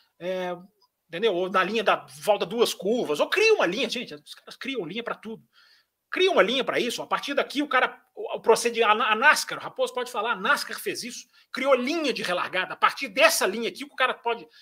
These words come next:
acelerar ou não, a partir dessa linha o cara do lado pode estar ali, é, e pode fazer uma coisa dessa, mas os caras estão muito linha duras, enfim, depois a gente entra mais nesse assunto.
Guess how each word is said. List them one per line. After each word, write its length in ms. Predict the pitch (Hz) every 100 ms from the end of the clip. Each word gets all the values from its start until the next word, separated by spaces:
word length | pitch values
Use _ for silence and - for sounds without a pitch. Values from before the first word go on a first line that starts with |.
| _
acelerar 460 | 196 220 202 196
ou 60 | 220
não, 240 | 180 180
a 20 | 135
partir 260 | - -
dessa 300 | 226 262 247
linha 220 | 196 240
o 20 | 247
cara 180 | 233
do 100 | 233
lado 260 | 190 214 220
pode 160 | 226 -
estar 140 | 233
ali, 220 | 196 208 - - - _ _ _
é, 400 | 151 - _ _
e 80 | 339
pode 220 | 339 302
fazer 160 | 277 254
uma 80 | 247
coisa 200 | 254 233
dessa, 360 | 165 170 - 143
mas 200 | 185 233
os 80 | -
caras 160 | 311
estão 120 | -
muito 200 | 277 330
linha 160 | 285 254
duras, 400 | 147 117 - -
enfim, 240 | 220 - 226 _ _
depois 260 | 156 - 233
a 60 |
gente 240 | 202 226 190
entra 160 | 180
mais 220 | 156 156
nesse 180 | 147 -
assunto. 300 | - - 240